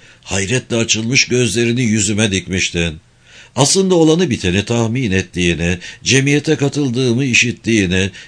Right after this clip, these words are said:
işitmesen bile artık bundan emin olduğunu biliyordum. Şimdi yalanımı yüzüme vuracak diye geçirmiştim içimden. Ama hiç beklemediğim bir tepki vermiştim.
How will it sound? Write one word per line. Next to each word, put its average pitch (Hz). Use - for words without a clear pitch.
işitmesen 113
bile 90
artık 110
bundan 123
emin 117
olduğunu 110
biliyordum. 82
Şimdi 170
yalanımı 90
yüzüme 107
vuracak 117
diye 110
geçirmiştim 98
içimden. 87
Ama 101
hiç 123
beklemediğim 131
bir 117
tepki 117
vermiştim. 85